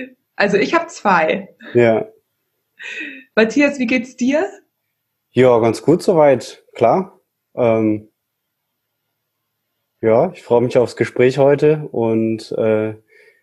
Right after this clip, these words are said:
Speaker 2: freue mich auch, äh, nicht mehr jedes Woche, jede Woche vierhundert Kilometer zu fahren oder mehr.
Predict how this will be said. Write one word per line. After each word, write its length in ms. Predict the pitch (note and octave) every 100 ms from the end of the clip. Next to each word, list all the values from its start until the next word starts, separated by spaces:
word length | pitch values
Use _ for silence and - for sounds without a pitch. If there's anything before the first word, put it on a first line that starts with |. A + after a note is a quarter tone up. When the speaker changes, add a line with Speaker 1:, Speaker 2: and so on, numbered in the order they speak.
| _
Speaker 2:
freue 320 | - A#2 A#2+
mich 320 | B2+ C3 B2+
auch, 420 | - B2 A#2+ A#2 B2+
äh, 440 | A#2+ A2+ A2+ A2
nicht 300 | B2 C3 -
mehr 480 | C#3 C3+ C3+ C3 - _ _ _ _ - - _ _ _
jedes 360 | C3 C3+ B2+
Woche, 420 | C3+ C#3 D3+ D#3 -
jede 300 | B2+ C#3+ C3+
Woche 280 | C#3+ C#3 C#3
vierhundert 460 | - D3 C#3+ C3
Kilometer 500 | - D3+ D3+ D3+ D3+
zu 140 | D3+ D3
fahren 340 | C#3+ C#3 D3
oder 240 | C3+ C3
mehr. 300 | C3 C3+ C#3